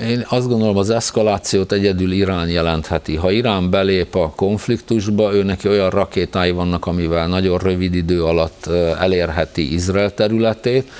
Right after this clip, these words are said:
Ez nagyon komoly eszkaláció lehet, illetve egy nagyon nagy államról beszélünk, nyolcvan milliós lakossággal egy egységes síta államról beszélhetünk, hatszázötvenezer fős haderővel, tehát ez nagyon nagy problémát jelentene a Közel-Kelet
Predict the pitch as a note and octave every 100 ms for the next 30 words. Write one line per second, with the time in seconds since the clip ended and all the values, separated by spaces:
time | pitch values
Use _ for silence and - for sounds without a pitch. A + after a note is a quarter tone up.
0 | - - F#2 G2 G2 A2 A2 A#2+ A2+ A2+
1 | A2+ - A#2+ A#2 A2+ A2 - A#2 A2+ G#2+
2 | A2+ A#2+ - - - - - A2 A2+ -
3 | G#2+ G#2 G#2 G#2 G2 F2+ F2+ F#2 F#2+ G2+
4 | G2 F#2+ F#2 G2+ G2+ A2+ G#2 F#2+ G2+ F#2+
5 | - F#2+ F2+ F2+ F2 F2 - G#2+ G#2 G2
6 | - - F2+ F2+ F2 E2+ F2 F#2 - -
7 | F2 E2+ E2 - A2 G2 F2+ F2+ G2+ A2
8 | A2 A2 G#2+ G#2+ - G2+ F#2+ F#2+ - F2+
9 | F2+ - - - G#2+ A2 - F#2+ F2+ F2+
10 | - F2+ F2+ F2+ E2+ - F2 E2+ - F#2
11 | F2+ F#2 G2 G2+ G#2+ A#2+ A2+ F2 F2 -
12 | G2+ G#2 G2 - G2 G2 F#2 F2+ F2+ E2+
13 | - G2 G2 F#2 F2+ F2+ F2 F2+ F2 E2
14 | E2+ E2+ D#2+ F#2+ F2+ F2 - E2+ D#2+